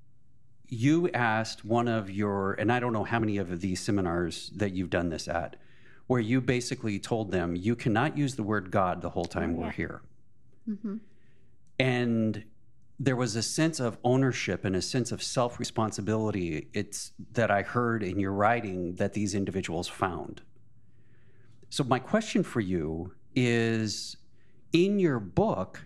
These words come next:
Speaker 1: you talk about God. And I, I mean, that, again, I,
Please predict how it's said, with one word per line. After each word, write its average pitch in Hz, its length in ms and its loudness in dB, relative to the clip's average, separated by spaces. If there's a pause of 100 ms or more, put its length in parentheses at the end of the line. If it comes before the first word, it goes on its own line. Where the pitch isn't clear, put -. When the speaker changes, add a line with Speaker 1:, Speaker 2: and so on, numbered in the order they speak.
(100)
Speaker 1:
you 135 220 2
talk 214 340 0
about - 320 -2
God. - 340 -2 (640)
And 131 180 4
I, 135 220 2
I 139 160 4
mean, 123 380 2
that, 147 240 0 (600)
again, 165 300 4
I, 147 180 4